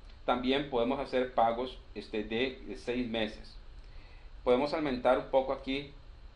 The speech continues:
Por ejemplo, si nosotros queremos almacenar quinientos gigas en blob storage, esto nos va a costar alrededor de sesenta y dos cincuenta por mes. Vamos a entrar aquí a revisar.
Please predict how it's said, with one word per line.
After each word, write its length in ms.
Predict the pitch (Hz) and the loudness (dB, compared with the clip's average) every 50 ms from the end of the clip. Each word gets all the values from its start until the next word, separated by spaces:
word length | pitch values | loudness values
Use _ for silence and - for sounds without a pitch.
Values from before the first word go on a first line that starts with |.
| - - - - - - - - - - - - - - - - - - - - - - - | -18 -16 -16 -16 -16 -16 -16 -16 -16 -18 -18 -18 -18 -16 -18 -16 -16 -16 -18 -16 -14 -10 -8
Por 100 | 120 117 | -6 -4
ejemplo, 520 | 120 123 120 120 117 135 139 156 143 - - | -2 -2 -4 -4 -2 0 0 0 0 -2 -6
si 100 | - 127 | -8 -8
nosotros 360 | 120 113 127 123 120 143 - | -8 -6 -6 -8 -8 -10 -8
queremos 320 | - 151 135 143 147 - - | -6 -4 -4 -4 -4 -4 -4
almacenar 560 | 143 139 139 - 139 131 135 135 135 131 - - - - - - - - - - - - | -4 -4 -4 -4 -4 0 0 0 0 0 -4 -10 -14 -16 -16 -18 -18 -18 -16 -16 -10 -4
quinientos 800 | 127 127 127 127 131 135 135 131 131 - - 165 160 156 - - 107 107 117 | 0 4 4 4 4 4 2 0 -2 -2 -2 -2 -2 -4 -8 -14 -14 -10 -6
gigas 540 | 143 160 156 - 139 139 160 - - - - - | -6 -4 -2 2 2 2 2 2 -2 -10 -10 -8
en 180 | 110 104 101 | -8 -6 0
blob 260 | 110 123 127 127 147 | 4 4 4 4 2
storage, 580 | 147 - - 151 143 135 131 135 - - - - - - - - - - - | 0 -2 4 6 8 8 8 6 4 0 -6 -10 -12 -16 -20 -20 -20 -8 -2
esto 360 | 131 127 127 123 - 147 151 | -2 -2 0 0 0 0 0
nos 200 | 143 123 107 104 | 2 0 -2 -2
va 60 | 104 | -2
a 60 | 110 | -4
costar 380 | - 127 - - - 117 123 131 | -4 -6 -6 0 4 4 4 4
alrededor 460 | 131 110 110 101 95 101 110 110 107 | 4 2 0 -2 -2 0 -2 -2 0
de 160 | - 123 127 | -2 -2 -2
sesenta 420 | 123 120 110 - 113 107 - 92 92 | -4 -6 -8 -10 -10 -6 -6 -6 -6
y 60 | 92 | -4
dos 280 | - 104 110 - - - - - - - - - - | 0 0 0 0 -2 -6 -12 -16 -18 -18 -18 -18 -12
cincuenta 600 | - 120 110 110 - 107 101 95 - - 98 - - | -10 -8 -8 -6 -4 -4 -4 -4 -4 -6 -6 -4 -4
por 120 | 110 117 | -4 -2
mes. 260 | 131 147 147 143 - - - - - - | 0 0 0 0 -2 -6 -12 -14 -14 -12
Vamos 280 | 92 95 92 98 - - | -10 -8 -8 -8 -6 -8
a 40 | |
entrar 360 | 104 104 - - 107 107 104 107 | -8 -6 -2 0 0 2 2 2
aquí 320 | 107 110 - 120 117 120 - - - - - - - - - - - - - - - - - - - - - - - - - - - - - - - - - - - - - - - - - - - - - - - - | -2 -2 -4 -8 -8 -8 -10 -14 -16 -16 -16 -16 -16 -16 -16 -16 -16 -16 -16 -14 -14 -14 -14 -14 -16 -16 -16 -16 -16 -16 -16 -16 -16 -18 -16 -16 -16 -14 -14 -16 -16 -14 -16 -16 -16 -16 -16 -14 -14 -14 -14 -14 -8 -4
a 140 | 113 110 110 | -2 -2 2
revisar. 640 | 113 123 127 139 - - 185 170 170 170 - - | 2 2 2 2 4 6 8 8 8 8 4 -2